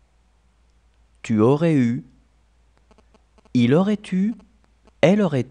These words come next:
eu. On aurait eu. Nous aurions eu. Vous auriez eu. Ils auraient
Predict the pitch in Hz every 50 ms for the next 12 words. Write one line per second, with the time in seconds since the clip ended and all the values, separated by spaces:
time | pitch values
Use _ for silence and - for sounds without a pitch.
0 | - - 98 95 98 113 - _ _ _ _ _ _ _ _ _ _ _ _ _
1 | _ - - 135 156 175 196 196 180 185 180 185 - 156 147 165 214 - - _
2 | _ _ _ _ _ _ _ _ _ _ _ _ _ _ _ _ _ _ _ _
3 | _ _ _ _ _ _ _ _ _ _ _ _ _ _ - 123 131 135 143 156
4 | 147 131 156 208 240 262 240 233 202 147 120 110 104 101 117 160 - - _ _
5 | _ _ _ _ _ _ _ _ _ _ _ _ _ _ _ _ _ _ _ _
6 | _ _ _ _ _ - 117 101 104 101 101 92 92 123 143 143 156 156 151 151
7 | 143 131 135 135 151 165 190 - - _ _ _ _ _ _ _ _ _ _ _
8 | _ _ _ _ _ _ _ _ _ _ _ _ _ _ _ _ - - 127 110
9 | 95 95 98 104 123 143 156 160 160 131